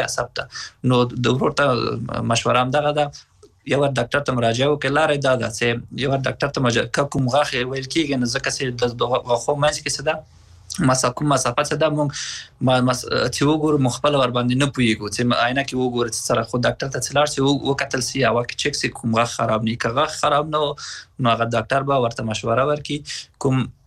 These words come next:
بعضې ماوتواشونه دي یا کریم دندان ده، د غاښو کریم ده چې هغه باندې غاښونه برس کړي. انشاءالله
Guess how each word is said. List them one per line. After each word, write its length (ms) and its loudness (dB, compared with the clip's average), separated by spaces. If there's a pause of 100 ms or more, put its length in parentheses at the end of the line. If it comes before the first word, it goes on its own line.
(380)
بعضې 420 2
ماوتواشونه 580 0
دي 220 2
یا 180 4 (140)
کریم 220 -2
دندان 500 0
ده، 180 2
د 120 -4 (100)
غاښو 300 -2
کریم 260 2
ده 100 2
چې 100 -2
هغه 260 2
باندې 240 -2
غاښونه 360 -2
برس 220 0
کړي. 180 2 (300)
انشاءالله 340 2